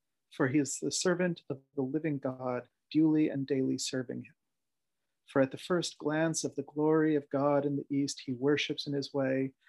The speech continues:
For this is done by ri-, wreathing his body seven times round with elegant quickness. For then he leaps up to catch the musk,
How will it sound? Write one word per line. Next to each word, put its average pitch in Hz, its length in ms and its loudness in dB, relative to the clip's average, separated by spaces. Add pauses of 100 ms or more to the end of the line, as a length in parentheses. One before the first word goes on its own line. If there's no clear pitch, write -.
(180)
For 180 140 4
this 180 180 4
is 175 140 4
done 175 280 4
by 165 100 4
ri-, 160 460 4
wreathing 190 440 2
his 180 180 6
body 151 400 6
seven 175 420 0
times 156 500 0
round 131 400 -2 (500)
with 123 180 -4
elegant 135 400 0
quickness. - 680 -10 (560)
For 165 140 6
then 190 180 8
he 180 100 8
leaps 175 520 4
up 208 220 0
to - 120 0
catch - 460 -2
the 170 60 -4
musk, 185 460 -2